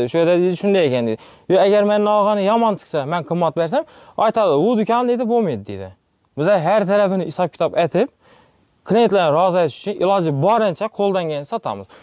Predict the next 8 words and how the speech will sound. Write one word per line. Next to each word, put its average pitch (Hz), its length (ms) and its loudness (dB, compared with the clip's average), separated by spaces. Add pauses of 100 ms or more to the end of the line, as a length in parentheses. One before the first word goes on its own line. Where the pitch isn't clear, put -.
(180)
Shuni 247 260 0
hisobini 226 440 2
biz 233 160 -2
ko'proq 233 500 0
oldiramiz, 196 500 0
arzonroq 208 440 0
sotish 240 260 -6
maqsadida. 156 500 -2